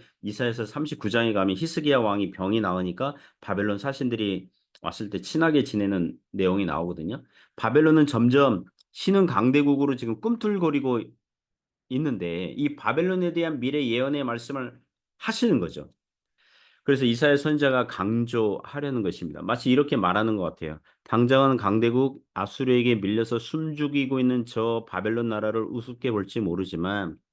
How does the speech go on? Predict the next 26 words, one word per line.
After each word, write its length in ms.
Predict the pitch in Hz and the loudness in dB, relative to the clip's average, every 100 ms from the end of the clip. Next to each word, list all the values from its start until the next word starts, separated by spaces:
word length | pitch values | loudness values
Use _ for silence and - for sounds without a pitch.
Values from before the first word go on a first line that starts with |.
| _ | _
그 80 | 120 | -6
나라가 520 | 117 113 113 165 - _ | -2 0 0 -2 -4 _
앞으로 540 | - - 131 143 196 - _ _ _ | -12 -6 -2 -2 -2 -8 _ _ _
최강국이 500 | - 139 135 123 117 | -8 -4 -2 -2 -2
될 140 | 92 | -4
것이고 600 | 90 90 92 92 92 87 | -6 -8 -4 -2 -2 -4
그 100 | - | 0
나라는 440 | 170 165 110 113 104 | 2 2 0 0 -2
구약 320 | - 117 120 | -2 -4 -2
교회를 400 | 113 110 165 233 _ _ _ _ | 0 0 0 -4 _ _ _ _
괴롭힐 380 | 98 98 - 98 | -8 -8 -8 -10
거라는 340 | 123 117 101 | -6 -6 -6
거예요. 160 | 78 69 | -8 -10
그러나 360 | - 117 110 107 | -2 2 4 4
바벨론이 720 | - 90 104 110 107 160 196 - _ - | 2 2 4 6 6 4 2 -10 _ -8
자기 300 | 110 110 110 | -2 2 2
위세를 360 | 110 127 120 | 2 2 0
떨치기도 460 | 117 135 143 139 123 | 0 -4 -4 -4 -2
전에 220 | 110 104 | -2 -2
하나님께서 540 | 104 127 127 117 107 110 | -2 -2 -4 -2 -2 -2
그 160 | 101 | -4
바벨론에 520 | 90 85 98 104 107 98 | -4 0 2 2 0 0
대하여 500 | 95 90 104 156 180 _ _ _ _ | 0 0 0 -2 -4 _ _ _ _
경고를 460 | - 113 127 131 127 | -4 0 2 0 0
하는 200 | 147 160 | -2 0
것이니 560 | 127 - 107 117 98 | -2 -2 -4 -4 -6